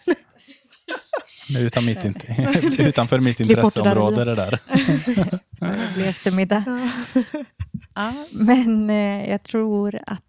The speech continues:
Speaker 3: vi får runda av så där.
Speaker 1: Ja.
Speaker 3: Mm.
Speaker 2: Ja, vi får säga tack för alla frågor framför
Speaker 3: Ja.
Speaker 2: allt.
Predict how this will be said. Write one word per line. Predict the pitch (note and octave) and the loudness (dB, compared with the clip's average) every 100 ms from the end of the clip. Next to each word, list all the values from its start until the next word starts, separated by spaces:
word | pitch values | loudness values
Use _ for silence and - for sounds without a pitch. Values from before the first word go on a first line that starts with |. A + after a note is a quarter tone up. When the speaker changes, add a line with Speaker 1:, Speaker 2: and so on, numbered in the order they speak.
| _ | _
Speaker 3:
vi | G#3 G3 F#3+ | -6 -4 -2
får | G3 | -2
runda | F#3 F#3 F3+ | 0 0 0
av | B3+ | -2
så | D#4 E4 | -4 -4
där. | - A3+ A#3+ | -2 -2 -2
Speaker 1:
Ja. | D4+ G4 A3+ G#3 | -4 -2 -4 -2
Speaker 3:
Mm. | A3+ C#4+ - _ _ _ _ _ - | -4 -4 -10 _ _ _ _ _ -4
Speaker 2:
Ja, | C3+ | -2
vi | C3 | 0
får | A#2+ | 0
säga | A#2 A2+ | -2 -4
tack | A#2+ A2+ - | -4 -6 -2
för | A#2+ | -2
alla | G#2+ | 0
frågor | - B2 A2+ F#3 C#3+ | 0 2 2 0 0
framför | D#3 G#3 | 0 2
Speaker 3:
Ja. | C4+ | 0
Speaker 2:
allt. | A#3+ A#3 | -2 -6